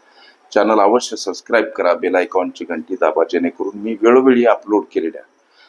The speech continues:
संभाव्य अशा प्रश्नांचं नोटिफिकेशन तात्काळ तुम्हाला प्राप्त होईल. गोरगरीब लेकरांना पर्याप्त वेळेमध्ये निर्धारित यश मिळावं, ही माऊलीची तळमळ.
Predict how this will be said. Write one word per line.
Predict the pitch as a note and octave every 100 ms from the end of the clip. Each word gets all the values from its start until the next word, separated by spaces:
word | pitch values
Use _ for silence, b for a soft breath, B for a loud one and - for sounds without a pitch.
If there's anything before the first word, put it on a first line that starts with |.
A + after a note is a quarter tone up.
| b -
संभाव्य | - G2 - G#2+ A#2+
अशा | A2 - A2+ G#2+ - _ _ -
प्रश्नांचं | F2+ - G2+ F2 -
नोटिफिकेशन | F#2+ - - F#2+ G2+ - A2 G#2
तात्काळ | F2 - F#2 E2
तुम्हाला | F2 E2+ D#2+
प्राप्त | - E2 - F2
होईल. | E2+ D#2+ - b b b _ _
गोरगरीब | G#2+ A2+ A2 A#2+ B2+ - - - _ _ _ _ _ _ _ _ _ _ _ _
लेकरांना | B2 A2+ A#2 A2+ A2+
पर्याप्त | A2+ A2+ G#2 G#2 -
वेळेमध्ये | G#2+ G2 G2 F#2+ F#2+
निर्धारित | F#2+ F#2+ F2+ F2+ F2+ F2
यश | F2+ F2+ -
मिळावं, | E2+ E2 E2+ F#2+ F2
ही | D#2+
माऊलीची | D#2 D#2 D#2+ - E2+ E2+
तळमळ. | E2 E2